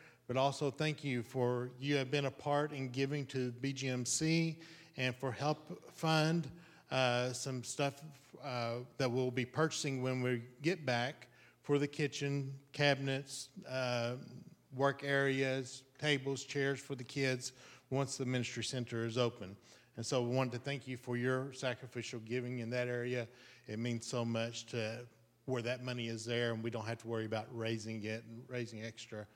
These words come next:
And so, uh, this is what you've seen was the first of three phases. If we go to the first slide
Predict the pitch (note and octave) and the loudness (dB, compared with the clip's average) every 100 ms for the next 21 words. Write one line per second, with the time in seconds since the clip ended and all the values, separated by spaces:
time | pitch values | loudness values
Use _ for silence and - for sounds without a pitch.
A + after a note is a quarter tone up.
0 | - - - - B2+ - B2+ A#2 B2 B2 | -20 -20 -16 -8 -4 2 4 4 2 -4
1 | C3 B2+ A#2 F3 F3+ E3 D3+ B2 - - | -4 -2 2 2 2 0 -2 -4 -8 -16
2 | - - - D3+ D#3 - D#3 - E3 E3 | -20 -20 2 6 6 4 2 2 4 4
3 | D#3+ D3 B2+ B2+ - D3+ D3+ - - - | 6 4 4 -2 0 2 2 0 -6 -14
4 | - - - B2 - C#3 C3+ - D3 D#3 | -20 -8 -4 -4 0 2 2 4 4 4
5 | D3 E3+ F3 E3+ - - - - - - | 4 2 2 0 -8 -14 -20 -20 -18 -2
6 | B2 A#2+ D3 D3+ D#3 C#3+ C3+ C3+ B2+ B2 | 0 4 4 6 6 6 2 4 4 2
7 | - C#3+ C#3 - C#3 C#3 D3 D3 | 0 2 2 0 2 4 4 0